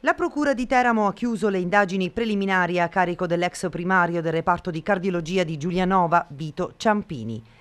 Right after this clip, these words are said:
A suo carico è stato disposto dal gip Domenico Canosa il sequestro preventivo dei beni. Indagato dall'estate scorsa, la Procura gli contesta i reati di induzione indebita, peculato, truffa aggravata da abuso di prestazione d'opera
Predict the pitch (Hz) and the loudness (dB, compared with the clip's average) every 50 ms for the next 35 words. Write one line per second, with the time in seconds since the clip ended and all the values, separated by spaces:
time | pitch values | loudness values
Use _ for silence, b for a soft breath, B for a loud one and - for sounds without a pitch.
0 | b b b 254 247 - - 247 226 226 - 214 196 190 202 190 - 208 - - | b b b 0 0 0 -2 -4 -2 2 4 4 4 4 2 0 -2 -4 -4 -4
1 | 160 - 202 190 - 175 165 151 - - - 190 185 170 - - 143 143 131 127 | -4 -4 -4 -4 -4 -4 -6 -8 -8 -4 -2 -2 -2 -2 -4 -6 -4 -4 -4 -4
2 | 151 208 180 - - 117 107 107 117 151 170 165 139 - 117 - - 170 196 208 | -4 -6 -6 -6 -8 -12 -10 -6 -4 -4 -2 -4 -4 -6 -8 -6 -4 -2 0 0
3 | 190 202 190 B B B B B B - 285 - - 285 - 254 262 254 - 247 | 2 0 0 B B B B B B -8 -6 -4 -4 -2 0 0 0 0 0 -4
4 | 220 - 220 240 226 226 220 214 - 208 208 175 185 180 160 185 190 165 190 175 | -2 -2 -2 -2 0 0 -2 -2 -4 -6 -4 -2 -2 0 0 0 0 0 0 0
5 | 165 165 165 151 - _ - 302 320 302 294 254 254 240 233 220 185 190 180 170 | 0 0 -4 -6 -8 _ -4 -2 0 2 2 4 4 2 2 2 0 0 0 -2
6 | - - 175 151 143 - - - 226 190 - - - 208 202 - - 139 127 - | -2 -4 -4 -4 -6 -6 -4 -2 -2 -2 -2 -2 -2 -2 -2 -2 -2 -6 -6 -6
7 | 123 127 - 196 208 202 196 196 B B B B B 208 269 - 294 269 233 - | -6 -8 -6 -2 0 2 0 0 B B B B B -8 -6 -2 -2 -2 0 0
8 | 269 254 - - 240 226 220 214 214 214 208 - 196 156 165 156 - - 226 254 | -2 -2 0 -2 -2 0 2 2 0 0 0 -2 -4 -6 -6 -8 -6 -4 -2 -2
9 | 214 214 - - - 233 220 214 208 202 196 190 180 160 147 175 160 - 185 165 | -2 -2 -4 -4 -2 0 0 0 0 0 0 0 0 -2 -2 -4 -2 0 -2 -2
10 | - _ - 175 165 - 202 202 190 175 147 - - 170 156 B B B B - | -2 _ -8 -8 -6 -4 0 4 4 4 4 2 0 -4 -4 B B B B -6
11 | 214 240 220 - - 196 170 151 139 147 151 151 139 147 165 180 202 - 220 208 | -4 -4 -4 -2 2 2 2 2 2 0 0 2 4 4 4 4 4 4 0 2
12 | 170 160 139 123 117 123 151 175 170 160 147 117 117 110 127 135 127 - 151 - | 2 0 0 -2 -2 -4 -6 -4 -4 -4 -4 -6 -6 -8 -8 -8 -6 -8 -10 -8
13 | - - 175 185 220 214 156 110 98 - 147 160 160 | -6 -4 -4 -2 -2 -2 -4 -4 -4 -2 -2 -2 -2